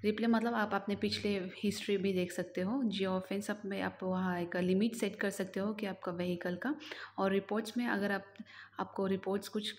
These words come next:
क्रिएट करना है, रिपोर्ट्स कुछ देखना है, लास्ट मंथ का, लास्ट वीक का, डेली रिपोर्ट्स सब आप देख सकते हो।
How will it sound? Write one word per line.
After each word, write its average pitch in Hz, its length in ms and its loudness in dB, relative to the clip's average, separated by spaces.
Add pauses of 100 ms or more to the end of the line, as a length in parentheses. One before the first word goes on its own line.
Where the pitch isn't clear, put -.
(140)
क्रिएट 190 240 2
करना 190 260 0
है, 190 140 0
रिपोर्ट्स 185 360 0
कुछ 202 200 -4
देखना 185 340 2
है, 175 240 2 (360)
लास्ट 185 420 2
मंथ 185 180 4
का, 180 220 0
लास्ट 175 400 -2
वीक 175 220 -2
का, 175 120 0
डेली 175 400 2
रिपोर्ट्स 175 600 -2
सब 190 140 -4
आप 175 60 -2
देख 170 260 -2
सकते - 300 -10
हो। - 160 -14